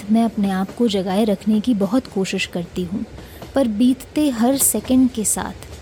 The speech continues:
मेरी ये कोशिश नाकामयाब ही साबित होती है। पहले तो मैं अपने कोच का जायज़ा लेती हूँ। कंपार्टमेंट में अब बस तीन जने रह गए हैं, मैं,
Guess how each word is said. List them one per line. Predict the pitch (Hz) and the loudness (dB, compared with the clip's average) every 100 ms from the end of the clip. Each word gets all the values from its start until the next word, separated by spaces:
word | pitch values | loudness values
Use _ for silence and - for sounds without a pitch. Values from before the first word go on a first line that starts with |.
| - | 0
मेरी | 240 254 302 | 4 6 4
ये | 294 254 | 4 4
कोशिश | 247 208 185 226 254 - 220 | 2 0 0 0 -2 0 0
नाकामयाब | 196 - 196 196 202 226 202 | 0 0 2 2 2 2 2
ही | 226 | 0
साबित | 233 170 180 - | 0 -2 -4 -4
होती | 208 - 196 | -6 -4 -4
है। | - 226 - - - - - - - - - - - | -4 -8 -10 -16 -18 -18 -18 -20 -18 -18 -18 -8 0
पहले | 214 226 | 2 4
तो | 254 254 | 4 4
मैं | 254 | 4
अपने | 247 254 | 2 0
कोच | 240 220 240 | 0 0 -2
का | - 240 | 0 0
जायज़ा | 196 180 190 | 2 2 2
लेती | 220 180 - 175 | 2 0 -2 -6
हूँ। | 180 214 - - - - - - - | -6 -8 -10 -16 -18 -20 -18 -8 0
कंपार्टमेंट | 220 233 220 - 254 285 247 | 2 4 2 4 4 4 4
में | 254 269 | 4 2
अब | 220 214 185 | -4 -6 -2
बस | 208 240 - - - - | 0 2 0 -4 -8 0
तीन | 262 294 | 4 6
जने | 233 196 190 | 4 2 -2
रह | 180 170 | -4 -6
गए | 175 175 - | -6 -6 -6
हैं, | 202 - - - - - - - - - 202 | -8 -10 -18 -18 -18 -18 -18 -18 -18 -6 0
मैं, | 185 185 233 | 2 2 -4